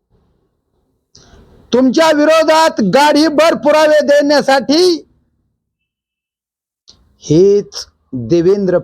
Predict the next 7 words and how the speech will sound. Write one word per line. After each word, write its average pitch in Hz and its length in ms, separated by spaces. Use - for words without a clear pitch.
फडणवीस 151 500
तुमच्या 156 520
पाठीमागे 143 720
हात 143 260
धुवून 170 280
लागले 156 280
होते. - 280